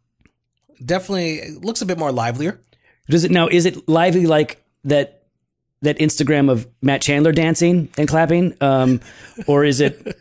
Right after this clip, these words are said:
Speaker 2: <laughs> is it more lively than that, do you think?
Speaker 1: Uh, I would say, uh,
Speaker 2: Can we put
Speaker 1: it's
Speaker 2: that
Speaker 1: a,
Speaker 2: video
Speaker 1: it's, yeah,
Speaker 2: in the
Speaker 1: it's
Speaker 2: show
Speaker 1: a bit
Speaker 2: notes?
Speaker 1: more rhythm.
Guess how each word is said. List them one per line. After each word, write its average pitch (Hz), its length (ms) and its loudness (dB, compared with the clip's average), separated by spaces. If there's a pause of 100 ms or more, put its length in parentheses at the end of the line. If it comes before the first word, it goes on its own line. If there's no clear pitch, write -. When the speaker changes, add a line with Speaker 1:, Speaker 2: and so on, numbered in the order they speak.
(100)
Speaker 2:
<laughs> - 120 -10
is 139 160 0
it 139 60 -4
more 143 160 2
lively 127 280 2
than 104 160 0
that, 95 160 -2
do 90 60 -2
you 90 60 -2
think? 82 260 -10 (380)
Speaker 1:
Uh, 156 260 -2
I 160 140 -2
would 202 200 -2
say, 170 560 -4
uh, 131 400 -4
Speaker 2:
Can 165 160 0
we 220 80 2
put - 100 0
Speaker 1:
it's 240 100 0
Speaker 2:
that 233 100 0
Speaker 1:
a, - 20 -4
Speaker 2:
video 202 300 2
Speaker 1:
it's, 175 80 -4
yeah, 180 80 2
Speaker 2:
in 170 60 2
the 175 60 4
Speaker 1:
it's 160 80 4
Speaker 2:
show 180 100 2
Speaker 1:
a 185 40 6
bit 185 80 4
Speaker 2:
notes? 190 140 4
Speaker 1:
more 147 80 0
rhythm. 104 340 -2